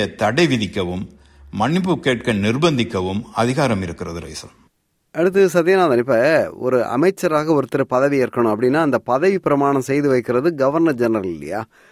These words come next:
Speaker 2: அந்த வகையில ஸ்காட் மோரிசனுக்கு வந்து அதிகமான அமைச்சு பதவிகளுக்கு பிரமாணம் செய்து வச்சது கவர்னர் ஜெனரல் டேவிட் ஹேர்லி தானே? ஏன் அவர் வந்து இது பற்றி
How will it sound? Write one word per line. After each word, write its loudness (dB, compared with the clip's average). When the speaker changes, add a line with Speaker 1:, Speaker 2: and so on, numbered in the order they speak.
Speaker 2:
அந்த -2
வகையில 2
ஸ்காட் -4
மோரிசனுக்கு 0
வந்து 2
அதிகமான 0
அமைச்சு 0
பதவிகளுக்கு 2
பிரமாணம் 0
செய்து 0
வச்சது 0
கவர்னர் 0
ஜெனரல் 2
டேவிட் 2
ஹேர்லி 2
தானே? -4
ஏன் 2
அவர் 2
வந்து 2
இது 0
பற்றி 2